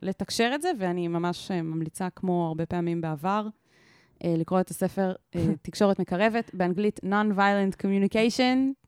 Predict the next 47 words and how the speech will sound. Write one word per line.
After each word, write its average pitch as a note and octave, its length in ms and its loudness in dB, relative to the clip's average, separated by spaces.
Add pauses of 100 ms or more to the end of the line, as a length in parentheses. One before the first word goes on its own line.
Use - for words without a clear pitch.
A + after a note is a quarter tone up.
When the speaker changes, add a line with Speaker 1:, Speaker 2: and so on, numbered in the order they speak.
(120)
Speaker 2:
הפרס-, E3+ 340 -6
אנחנו G#3+ 600 0
הפר-, F#3+ 180 0
Speaker 1:
הפרסומת B3 460 6
המהלכת. G#3+ 420 8
Speaker 2:
חבל A3+ 180 6
שהם B3 160 0
לא A3 100 2
משלמים G3+ 500 -2
לנו F#3+ 380 -2
חסות - 640 -4
על D#3 240 -8
כמות F3+ 260 -4
הפעמים E3+ 300 -6
שהמלצנו E3 560 -8
על D#3 60 -8
הספר D#3 420 -8
הזה. C#3+ 100 -6
Speaker 1:
וואי, F#3+ 180 4
לגמרי. F#3 360 4
אבל F#3+ 260 6
א-, - 60 0 (100)
אני G#3 200 0
חייבת B3 240 4
להגיד A#3 260 2
שהרבה F#3+ 540 0
אנשים A3 200 0
עושים G#3+ 200 0
סדנאות, G3+ 760 2 (460)
ומאוד G3 640 2
מדברים A3 380 4
על C4+ 60 4
זה, B3 140 0
ויש G#3+ 120 2
סרטונים, A#3+ 480 2
אני G#3 140 2
ראיתי G#3 300 0 (100)
ארבע A#3+ 280 6
שעות A#3 320 4
ביוטיוב. A3+ 420 4 (140)
Speaker 2:
כן, F#3+ 200 -4
נכון. D#3+ 300 -6
Speaker 1:
של G#3+ 200 0
מי A#3+ 140 4
שהמציא C4+ 420 0
את C4+ 80 -2
השיטה A#3+ 300 -2